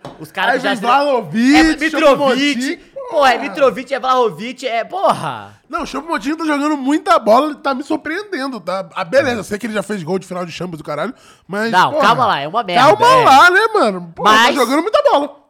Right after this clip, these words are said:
Speaker 1: como se diz, eu vi isso numa transmissão, eu achei
Speaker 2: Que assim,
Speaker 1: muito boa.
Speaker 2: o cara, tecnicamente, ele tá no lugar do...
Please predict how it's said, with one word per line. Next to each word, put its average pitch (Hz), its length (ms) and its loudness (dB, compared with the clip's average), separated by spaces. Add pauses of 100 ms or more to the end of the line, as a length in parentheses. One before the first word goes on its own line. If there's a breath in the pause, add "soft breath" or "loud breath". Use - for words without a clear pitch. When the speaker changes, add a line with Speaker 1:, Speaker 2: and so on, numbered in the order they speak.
Speaker 1:
como 294 220 2
se 262 160 -6
diz, 185 320 -10
eu 196 180 -4
vi 180 140 -14
isso 202 160 -14
numa 190 80 -12
transmissão, 185 360 -10
eu 190 40 -6
achei 294 100 -4
Speaker 2:
Que 349 40 0
assim, 370 160 -2
Speaker 1:
muito 311 100 -6
boa. 160 120 -4
Speaker 2:
o - 20 -6
cara, 269 260 -2 (320)
tecnicamente, 226 540 -6
ele 320 80 -16
tá 381 80 -10
no 381 140 -8
lugar 233 520 -4
do... 160 1040 -10